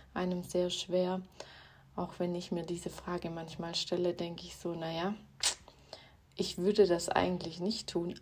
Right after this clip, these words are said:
aber“, ja, aber das sind immer diese Verstandessachen,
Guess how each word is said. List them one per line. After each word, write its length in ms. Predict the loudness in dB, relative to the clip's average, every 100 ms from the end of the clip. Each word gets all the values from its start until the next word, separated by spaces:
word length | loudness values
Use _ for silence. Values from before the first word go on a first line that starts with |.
| 2
aber“, 500 | 6 8 8 8 4 0 -14 -20 -20 -20 -20 -20 -20 -20 -6 2
ja, 240 | 4 4 2 -8 -16 -16 -18 -8
aber 180 | 4 6
das 140 | 6 4
sind 280 | 0 2
immer 280 | 6 8 8
diese 460 | 6 0 4 4 4 0 -10 -20 -20 _ -20 -20
Verstandessachen, 1300 | 0 4 4 4 -4 0 4 6 4 4 -2 -6